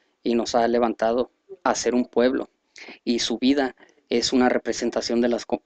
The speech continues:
de las completas escrituras de principio a final, el final desde el principio. Entonces, no, no es, no es que presentemos estos casos y estas evidencias para basar nuestra fe en ellas,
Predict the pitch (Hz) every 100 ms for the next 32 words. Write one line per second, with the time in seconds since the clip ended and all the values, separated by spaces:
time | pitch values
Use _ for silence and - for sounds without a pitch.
0 | - 120 110 - 117 120 117 131 123 -
1 | 117 - 131 131 123 - 110 127 - 120
2 | - 110 135 135 - 120 110 104 123 113
3 | 110 107 107 - 147 139 120 123 113 -
4 | 120 - - _ _ _ 113 120 117 120
5 | - 120 120 123 120 - - - _ _
6 | _ 120 123 123 117 - 127 117 110 -
7 | 117 117 113 117 120 120 123 120 - 120
8 | 110 - - _ _ _ _ _ _ _
9 | _ - 120 127 - 135 - 117 - 123
10 | 127 113 110 110 123 - 117 110 - 117
11 | - 120 - 110 107 - 131 117 - _
12 | _ _ _ _ _ _ - - 131 123
13 | - 127 143 147 113 - -